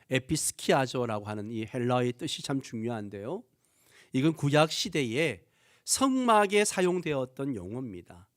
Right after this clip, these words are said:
성막이 세워진 다음에 그 위에 구름이 성막을 덮었는데 바로 그것을 가리키는 단어예요. 그렇기 때문에 마치 하나님의 임재를 상징하는 구름이 성막을 그렇게 덮듯이 지극히 높으신 이의 능력이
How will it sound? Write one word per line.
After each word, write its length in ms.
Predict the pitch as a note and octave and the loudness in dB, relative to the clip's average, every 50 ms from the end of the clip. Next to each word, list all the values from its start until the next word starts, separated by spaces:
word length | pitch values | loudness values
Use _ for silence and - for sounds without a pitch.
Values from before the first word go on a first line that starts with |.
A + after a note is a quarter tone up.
| _ _ _ _ _ _ _ _ - - _ | _ _ _ _ _ _ _ _ -20 -20 _
성막이 580 | - - - B3 C4+ C#4 C#4 B3+ A#3 A3+ G#3 A#3 | 0 4 6 8 10 10 12 12 12 12 10 8
세워진 520 | - - A#3 G#3+ G#3 G3+ - G3+ G#3+ G#3+ | 8 8 10 10 10 10 8 8 4 4
다음에 680 | G3 F3 D3+ C#3 C3 A#2+ A#2 D#3 G#3+ A3+ F#3+ C3+ G#2 - _ _ _ - _ _ _ | 4 0 2 2 2 2 2 4 6 6 6 4 2 -2 _ _ _ -20 _ _ _
그 280 | - - A3 B3 B3+ B3+ A3 G3 | 6 8 10 10 10 8 8 8
위에 380 | A3+ B3 B3+ B3 A#3+ A#3 A3+ A3 | 8 8 10 10 8 8 8 6
구름이 460 | A3+ - A3+ A#3+ C#4 C4+ B3+ B3 B3 | 2 0 0 0 2 2 2 2 2
성막을 500 | - - D4 F4 D#4 D4 C#4 C4 C4 A3+ | 2 2 2 2 4 4 4 4 2 2
덮었는데 800 | - B3+ A#3 - A3 A3 G3+ G3 F#3 E3+ F#3+ A#3 C#4 D#4 - _ _ _ - | 2 2 0 0 0 2 2 2 2 4 4 4 4 4 2 _ _ _ -4
바로 240 | - E3+ E3+ F3 D#3+ | 0 2 2 2 2
그것을 420 | - D#3+ D#3 D#3+ D3+ - D#3+ D#3+ | 0 0 0 0 0 0 -2 -2
가리키는 480 | - C#3 B2 A#2+ A#2+ - - C3+ A#2+ - | -2 -4 -6 -6 -6 -6 -6 -6 -6 -6
단어예요. 460 | - A2 G#2+ A#2 D3+ E3 C#3 G#2+ A2 - - _ _ _ _ | -6 -6 -4 -2 -2 -2 -2 -4 -6 -12 -18 _ _ _ _
그렇기 180 | - F3+ A3+ A3 | 0 0 2 4
때문에 540 | A3+ G3+ F3 D#3+ D3+ D3+ G#3 A3+ F3+ B2 - - - - - - - | 6 6 6 6 6 8 8 8 8 6 2 -4 -16 -20 -6 4 8
마치 260 | E3+ F#3 - - A3 | 8 8 8 8 6
하나님의 400 | F#3 A3+ A3+ A3 A3 G#3+ A3+ A3 | 8 10 10 10 10 10 8 8
임재를 380 | G3 G3 G3+ F#3 G3+ F#3+ G3+ | 6 6 8 8 10 10 10
상징하는 600 | G#3 - - G3+ G3 F#3+ G3 G3+ F#3 F#3 F#3+ G3 | 8 6 4 2 4 6 6 6 8 8 8 6
구름이 580 | F#3+ - F3 E3 D#3+ D#3 D#3 G3 A#3+ A3+ F3+ - - - - - | 6 2 2 2 4 4 6 6 6 6 6 4 -2 -12 -20 -6
성막을 720 | - - - - D#4+ F4 F4 D#4+ D#4 C#4 A#3+ A3+ A#3+ B3 | -2 2 4 6 6 6 6 6 6 8 8 8 6 4
그렇게 400 | - - C4+ C#4+ - - - B3 | 2 2 0 -2 0 2 2 2
덮듯이 760 | - - G#3+ G#3+ - - - C4 G3+ - - - D4+ C#4 A3 - - - - - | 4 4 2 0 0 0 2 2 2 4 6 8 10 10 10 8 4 -2 -4 2
지극히 600 | - - D#4 E4+ F4 F4 F4 - - - E4 D#4+ | 6 8 8 12 12 12 12 12 12 12 12 12
높으신 880 | D4+ C4 A#3+ - - C#4+ B3+ - - C#4 B3 B3 A#3 A3+ A#3+ A#3+ A3+ G#3 | 12 12 10 8 6 -2 -2 0 2 2 4 4 4 4 4 2 0 0
이의 280 | G#3+ G#3+ G#3+ G#3 G#3 F#3+ | 2 6 6 6 6 6
능력이 840 | F3 A3+ C#4+ E4+ E4+ D#4 C#4 B3 A3 G#3+ C4+ D#4 D4+ A#3+ D3+ - | 6 6 6 8 10 12 12 12 12 12 12 12 12 12 12 8